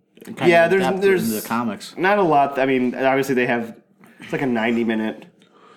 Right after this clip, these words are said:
Speaker 1: Because
Speaker 2: thing
Speaker 1: they're,
Speaker 2: tops.
Speaker 1: they're in there trying to get intel to stop Wonder Woman and the Amazons, um, to give back to the government 'cause Cyborg works for the government. So Cyborg's then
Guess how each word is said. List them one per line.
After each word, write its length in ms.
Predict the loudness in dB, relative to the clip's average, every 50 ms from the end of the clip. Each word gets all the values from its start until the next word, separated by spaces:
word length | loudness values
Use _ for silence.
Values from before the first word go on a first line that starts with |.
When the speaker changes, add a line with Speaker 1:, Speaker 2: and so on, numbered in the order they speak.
| _ _ _ _ _
Speaker 1:
Because 300 | -6 -2 -2 -2 -2 -2
Speaker 2:
thing 120 | -4 -4 0
Speaker 1:
they're, 260 | 0 2 2 0 0
Speaker 2:
tops. 560 | 0 0 2 2 2 0 -2 -6 -10 -14 -16 -16 -20 -20 _ _
Speaker 1:
they're 380 | -10 -2 0 2 2 2 2 2
in 180 | 0 0 0 0
there 220 | 0 -2 -2 -2
trying 320 | -4 -4 -4 -2 -2 -2
to 80 | -4 -4
get 260 | -4 -4 -6 -6 -6
intel 840 | -4 -2 -2 -2 -2 -4 -4 -4 -4 -2 -2 -2 -4 -6 -8 -10 -14 -20 _ _ _ _ _ _ _
to 100 | -12 -10
stop 340 | -8 -4 -2 -2 -2 -2 -4
Wonder 380 | -6 -4 -2 -2 0 0 0 0
Woman 340 | 0 0 0 -2 -2 -2 -4
and 120 | -4 -4
the 60 | -4
Amazons, 760 | -4 -4 -4 -4 -4 -4 -4 -4 -4 -6 -6 -8 -10 -12 -16 -20 _ -20 -20 _ _ _ _
um, 380 | -8 -6 -4 -4 -4 -6 -8 -8
to 120 | -6 -6
give 200 | -4 -4 -4 -4
back 180 | -2 -4 -4 -4 -4
to 60 | -6
the 60 | -8
government 460 | -6 -6 -4 -4 -2 -2 -2 -2 -4
'cause 120 | -6 -8 -8
Cyborg 600 | -6 -4 -4 -4 -4 -2 -4 -4 -4 -4 -6 -6
works 200 | -8 -8 -8 -10
for 140 | -14 -16 -16
the 80 | -12
government. 520 | -8 -6 -6 -6 -6 -8 -12 -14 -16 -18 -20 _ _ _ _ _ _ _ _ _ _ _ _ _
So 360 | _ -20 -10 -8 -6 -6 -6
Cyborg's 580 | -6 -6 -4 -2 -2 0 0 0 -2 -2 -2 -4
then 400 | -4 -2 -2 -4 -4 -6 -12 -20